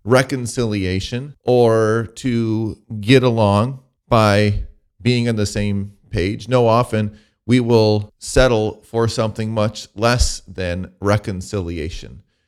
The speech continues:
We'll just keep the peace, or we'll just get along for the sake of getting along, hoping that that is gonna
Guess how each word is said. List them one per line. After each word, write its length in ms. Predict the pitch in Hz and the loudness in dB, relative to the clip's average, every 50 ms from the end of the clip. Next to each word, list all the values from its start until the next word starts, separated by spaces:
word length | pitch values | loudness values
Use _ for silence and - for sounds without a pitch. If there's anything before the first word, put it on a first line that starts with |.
| _ _ | _ _
We'll 240 | - 101 113 113 110 | -4 0 2 2 2
just 460 | 110 - - 107 98 - - - - - - _ | 2 -2 -4 -6 -6 -6 -10 -14 -16 -16 -16 _
keep 400 | - 143 143 131 - - - _ - | -6 -4 -4 -4 -4 -8 -16 _ -6
the 80 | 110 101 | -6 -6
peace, 580 | - - - 104 82 73 - - - - - - _ - | -6 -6 -6 -6 -6 -6 -8 -12 -16 -18 -20 -12 _ -2
or 400 | 107 107 107 104 104 104 98 - - - _ _ | 0 2 2 2 0 0 -2 -6 -14 -20 _ _
we'll 220 | 107 123 127 117 | 4 4 4 6
just 300 | 101 120 113 - - - | 4 0 -2 -2 -2 0
get 120 | 127 139 | 2 4
along 500 | 131 123 120 117 117 117 120 127 123 113 | 4 4 4 4 2 2 2 0 -2 -6
for 120 | 98 - 117 | -6 -4 -2
the 120 | 110 107 | 0 0
sake 280 | - - 107 104 104 - | 0 0 0 -2 0 0
of 160 | 104 87 87 | -2 -2 0
getting 320 | 92 120 110 107 110 110 | 2 2 2 2 0 -2
along, 460 | 104 98 95 101 107 101 95 98 95 92 | -4 -4 -4 -2 -2 -2 -2 -4 -4 -2
hoping 420 | 107 117 117 117 - 104 101 92 | 0 0 0 0 -2 -6 -4 -4
that 160 | 98 92 - | -4 -6 -2
that 180 | - 98 98 98 | 0 0 0 0
is 140 | 95 95 - | -2 -4 -4
gonna 300 | 101 95 90 87 87 | -6 -4 -4 -4 -6